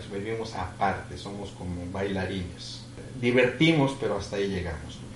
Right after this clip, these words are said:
Entonces, si me dices, "Van a recortar mucho la ciencia", yo creo honestamente que no va a pasar mucho. ¿Por qué? Porque la,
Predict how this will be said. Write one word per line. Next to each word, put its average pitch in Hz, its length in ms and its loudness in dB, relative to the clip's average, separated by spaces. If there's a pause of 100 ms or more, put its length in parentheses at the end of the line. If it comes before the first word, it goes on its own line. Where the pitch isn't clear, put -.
(260)
Entonces, 190 360 10
si 160 160 12
me 165 120 12
dices, 180 300 12
"Van 208 240 12
a 202 60 12
recortar 180 460 12
mucho 190 200 8
la 165 120 12
ciencia", 170 320 6
yo 160 300 8 (200)
creo 165 320 12
honestamente 127 760 4
que 107 100 2
no 120 140 4
va 120 100 4
a 117 60 -2
pasar 107 300 -4
mucho. 135 360 4 (640)
¿Por 120 140 6
qué? - 160 12
Porque - 280 4
la, 107 200 2